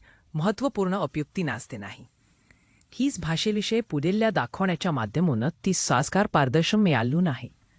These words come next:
ही एकवेके पत्राचे नाकफॅक. गुजरात सरकारचं जीआर आहे, हिंदी बॅगमॅच साबळं.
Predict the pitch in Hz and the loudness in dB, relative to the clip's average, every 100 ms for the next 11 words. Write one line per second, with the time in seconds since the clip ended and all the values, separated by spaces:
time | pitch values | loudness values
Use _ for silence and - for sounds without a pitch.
0 | _ _ _ _ - - 147 170 220 - | _ _ _ _ -4 -2 0 2 0 0
1 | - 139 - 196 196 202 147 - 135 - | 0 0 2 0 2 0 -2 -4 -8 -8
2 | - _ _ _ _ _ _ _ _ - | -18 _ _ _ _ _ _ _ _ -8
3 | 151 160 180 - 190 175 180 - 180 143 | -4 0 0 2 -2 2 0 0 -2 0
4 | 143 156 131 123 104 _ _ _ 147 151 | 2 2 0 -6 -12 _ _ _ -2 0
5 | 165 202 160 123 120 156 - 104 104 101 | 2 0 2 0 0 0 0 0 -2 -6